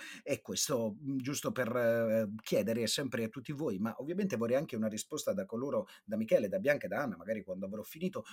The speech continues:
sull'agghiacciante spot contro la droga fatto dallo Stato italiano. Ora voi immaginate questa scena. Eh,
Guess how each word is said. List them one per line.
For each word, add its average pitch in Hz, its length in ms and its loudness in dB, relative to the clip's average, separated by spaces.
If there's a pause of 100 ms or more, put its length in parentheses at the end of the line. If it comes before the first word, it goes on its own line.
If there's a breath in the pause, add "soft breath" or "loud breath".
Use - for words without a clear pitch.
(160 loud breath)
sull'agghiacciante 156 1080 2
spot - 480 0
contro 143 320 -6
la 147 120 2
droga 107 460 2
fatto - 360 -6
dallo 98 200 -4
Stato 95 360 0
italiano. 95 600 -6
Ora 120 160 -2
voi 135 260 -4
immaginate 113 680 -2
questa 92 280 -12
scena. - 340 -6 (400 loud breath)
Eh, 135 200 8